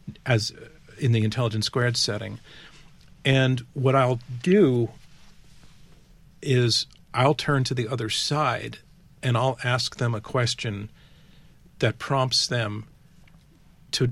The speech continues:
to, to, to try to do the fact check. And if they fail, um, then I'm gonna,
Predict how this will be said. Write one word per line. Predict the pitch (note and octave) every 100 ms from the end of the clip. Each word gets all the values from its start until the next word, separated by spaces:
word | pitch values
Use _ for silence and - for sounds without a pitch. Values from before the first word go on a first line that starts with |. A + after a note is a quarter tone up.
| -
to, | C3
to, | - - C#3+
to | C3+ A#2+
try | D3+ C#3+
to |
do | B2+ C3
the | A#2
fact | G#2 F2+
check. | - - - - - - - -
And | B2+ C3
if | B2
they | B2+ A#2+
fail, | A2 - D3+ F#3 A2 A#2 B2 - - - - - -
um, | C#3 A#2+ A2 G#2 G#2+ - _
then | - B2+
I'm | B2
gonna, | B2 A#2